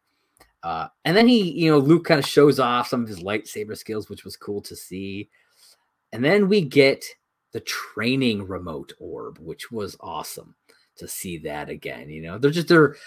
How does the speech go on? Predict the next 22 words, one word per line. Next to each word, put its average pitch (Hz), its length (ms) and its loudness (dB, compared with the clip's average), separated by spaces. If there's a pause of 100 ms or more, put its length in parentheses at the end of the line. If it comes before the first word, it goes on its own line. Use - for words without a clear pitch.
(160)
they're, 151 180 4 (260)
they're 143 600 4
kinda 165 480 -2 (480)
pulling 269 380 6
on 160 180 8
our 127 100 4
nostalgia 92 580 -2
strings, - 360 -10
and 156 80 2
that's 226 220 4
totally 123 480 6
okay 82 260 -8
in 78 80 -8
my 73 140 -12
opinion. - 280 -16 (100)
Like, - 120 -10
I 131 100 2
have 101 140 0
no 101 120 -6
problem 87 320 -8
with 71 120 -20
that. 73 220 -12